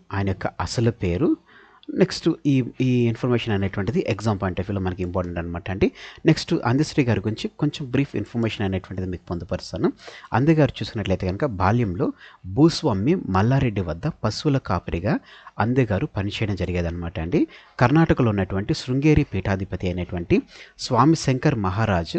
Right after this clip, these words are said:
అందే గారి పాట విని ఆయనను చేరదీసి అందే ఎల్లా నుంచి ఆయన అందశ్రీగా నామకరణం అనేటువంటిది చేయడం జరిగిందనమాట అండి.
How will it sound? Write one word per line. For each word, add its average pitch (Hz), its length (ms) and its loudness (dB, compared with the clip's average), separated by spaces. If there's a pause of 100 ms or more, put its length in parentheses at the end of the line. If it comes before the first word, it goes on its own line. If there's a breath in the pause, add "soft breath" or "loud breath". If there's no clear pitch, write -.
(160)
అందే 120 280 2
గారి 131 140 2
పాట 90 300 0
విని 107 380 0
ఆయనను 95 360 -4 (140)
చేరదీసి 107 540 0 (500 loud breath)
అందే 160 300 6
ఎల్లా 117 320 6
నుంచి 110 520 0 (360 loud breath)
ఆయన 160 420 2
అందశ్రీగా 120 640 0
నామకరణం 98 560 -2
అనేటువంటిది 92 480 -2 (140)
చేయడం 95 180 0
జరిగిందనమాట 87 640 -4
అండి. 95 240 0